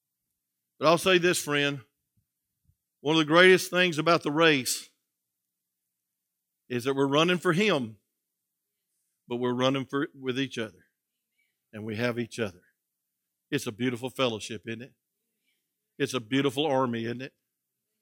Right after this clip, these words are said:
It's a warfare. And if you want to get isolated, that's exactly what the devil wants you to do. You want to get separated, that's exactly what the devil, he divides and conquers.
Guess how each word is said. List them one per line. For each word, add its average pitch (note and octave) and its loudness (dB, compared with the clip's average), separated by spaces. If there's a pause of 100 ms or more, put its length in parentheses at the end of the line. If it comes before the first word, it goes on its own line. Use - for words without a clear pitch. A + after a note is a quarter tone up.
(120)
It's C#3+ -4
a C3 0
warfare. B2 0 (680)
And A2 -14
if - -18
you F3+ -2
want A#3+ 2
to G#3+ 0
get A3 8
isolated, G#3+ 8
that's E3 6
exactly E3+ 6
what F3+ 4
the F3 2
devil E3+ 6
wants E3 0
you E3 -2
to D3+ -2
do. C#3 0 (1800)
You E3+ 4
want G3+ 6
to G3+ 4
get G#3 6
separated, A3 8
that's F3+ 4
exactly E3 4
what D#3+ 0
the E3 0
devil, D#3+ 4
he C#3 4
divides C#3 4
and C3+ -12
conquers. A#2+ -14